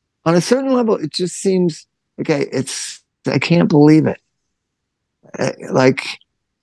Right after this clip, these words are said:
you, it's, I mean, think about it, Chuck. Remember on Monday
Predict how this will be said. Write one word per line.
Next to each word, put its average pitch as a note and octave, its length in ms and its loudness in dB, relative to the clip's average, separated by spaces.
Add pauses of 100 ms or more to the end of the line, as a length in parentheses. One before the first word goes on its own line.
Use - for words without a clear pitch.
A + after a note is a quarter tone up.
(920)
you, G3+ 300 4 (180)
it's, G3 260 -2
I G3 120 4
mean, G#3+ 200 6
think E4 260 2
about E3+ 260 2
it, - 160 -4
Chuck. D3+ 260 0 (140)
Remember E4 340 0
on A#3 160 -2
Monday G#3 400 -2